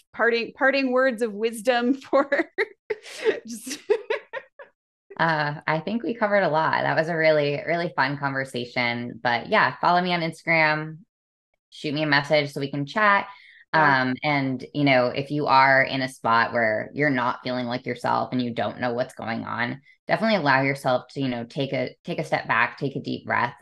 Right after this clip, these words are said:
Speaker 2: and remove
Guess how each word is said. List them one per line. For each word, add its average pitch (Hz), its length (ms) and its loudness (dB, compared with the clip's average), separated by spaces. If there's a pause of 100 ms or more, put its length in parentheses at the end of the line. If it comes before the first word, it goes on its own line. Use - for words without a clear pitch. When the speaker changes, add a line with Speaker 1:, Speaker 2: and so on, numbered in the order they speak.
Speaker 2:
and 110 480 -6 (1200)
remove 156 720 4